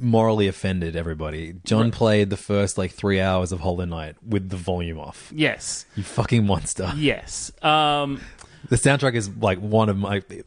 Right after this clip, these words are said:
Speaker 1: if not my favorite thing about Hollow Knight, I think.
Speaker 2: Right.
Speaker 1: I love that soundtrack.
Speaker 2: Um, and the funny thing is, I breezed past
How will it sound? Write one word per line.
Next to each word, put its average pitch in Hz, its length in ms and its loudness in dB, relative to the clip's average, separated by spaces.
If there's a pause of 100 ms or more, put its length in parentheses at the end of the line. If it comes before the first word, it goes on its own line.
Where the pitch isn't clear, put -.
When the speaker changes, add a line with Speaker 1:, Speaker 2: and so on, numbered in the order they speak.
(140)
Speaker 1:
if 131 380 0
not 110 220 2
my 107 160 2
favorite 92 360 0
thing 92 140 -2
about 85 400 -4 (240)
Hollow 87 220 -2
Knight, 78 180 -10
I 80 60 -10
think. - 280 -12
Speaker 2:
Right. 117 220 -4 (400)
Speaker 1:
I 101 80 2
love 92 160 2
that 85 120 -2
soundtrack. 80 400 -12 (200)
Speaker 2:
Um, 123 640 2 (1400)
and 156 320 2
the 147 60 0
funny 185 220 0
thing 165 140 0
is, 151 140 -2
I 151 140 0
breezed 156 800 -2
past 135 720 -2